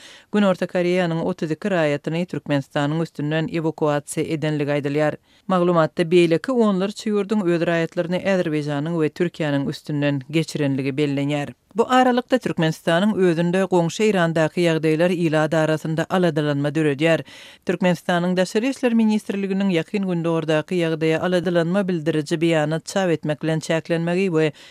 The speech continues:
döwlet mediasynyň sebitdäki zarbalar barada dymmagy ilatda howa tyrlanma döredýär. Türkmenistanyň serhet ýaka sebitlerinde Iranyň üstünden raketalaryň uçýanlygy görünýär, adamlar aladalanýar we gorkýar diýip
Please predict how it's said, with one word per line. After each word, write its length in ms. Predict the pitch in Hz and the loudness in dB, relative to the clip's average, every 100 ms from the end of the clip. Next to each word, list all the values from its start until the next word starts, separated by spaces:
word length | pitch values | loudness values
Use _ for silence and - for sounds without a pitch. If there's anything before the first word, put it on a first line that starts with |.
| - | 0
döwlet 360 | 175 170 190 185 | 0 2 0 0
mediasynyň 540 | 175 156 160 175 175 | 0 0 -2 -2 -2
sebitdäki 600 | - 170 156 - 151 175 | -2 -2 0 0 0 0
zarbalar 460 | 175 160 151 151 160 | -2 0 0 -2 0
barada 460 | 165 147 147 156 147 | 0 0 -2 -4 -4
dymmagy 440 | 156 156 156 151 - - - - | -4 -2 0 -2 -4 -20 -8 0
ilatda 480 | 202 165 143 - | 2 2 0 -4
howa 340 | 151 190 175 151 | -4 2 4 4
tyrlanma 600 | - 160 147 151 147 147 | 2 0 2 2 2 2
döredýär. 580 | 160 151 139 160 156 - _ _ | 2 0 2 2 0 -2 _ _
Türkmenistanyň 720 | - 208 175 160 - 160 165 | -2 2 4 2 2 2 2
serhet 400 | - 180 175 170 | 0 0 0 0
ýaka 260 | 170 175 262 | 0 0 0
sebitlerinde 580 | 277 254 240 240 240 226 | 0 0 2 4 4 4
Iranyň 400 | 180 170 190 190 | 4 4 2 -2
üstünden 720 | 196 - 196 190 190 190 170 - | -6 -4 -2 0 0 0 -2 -2
raketalaryň 840 | 175 - 202 196 185 170 165 156 | -2 0 -2 0 0 2 0 -4
uçýanlygy 640 | 180 - 180 185 190 165 160 | -6 -6 -2 0 0 0 0
görünýär, 420 | 175 156 160 156 151 170 | 0 2 2 0 2 0
adamlar 340 | 156 160 180 202 | 0 0 0 0
aladalanýar 720 | 175 165 151 147 156 175 180 | 0 0 0 0 0 0 2
we 80 | 160 | 0
gorkýar 560 | 151 170 - 160 160 160 | 2 2 2 0 0 0
diýip 160 | 175 | -2